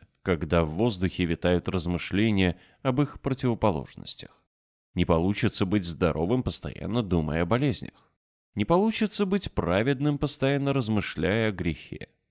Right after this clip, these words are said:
И никто ещё не разбогател, постоянно думая о бедности. Медицина как наука о болезнях увеличила заболеваемость.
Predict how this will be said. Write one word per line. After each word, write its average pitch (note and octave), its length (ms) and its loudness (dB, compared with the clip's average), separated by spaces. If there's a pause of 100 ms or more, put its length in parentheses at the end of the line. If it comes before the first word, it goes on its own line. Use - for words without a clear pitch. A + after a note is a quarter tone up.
(120)
И F2+ 120 -2
никто F#2+ 520 -6
ещё E3+ 340 -6
не G#2 280 -6
разбогател, G2 1080 -4 (320)
постоянно - 640 -2
думая D#2+ 480 -2
о E2+ 40 2
бедности. - 640 -12 (680)
Медицина E3 600 2
как - 260 -6
наука D#3 400 2
о - 20 4
болезнях C3+ 640 2
увеличила G#2 520 0
заболеваемость. F#2+ 920 -2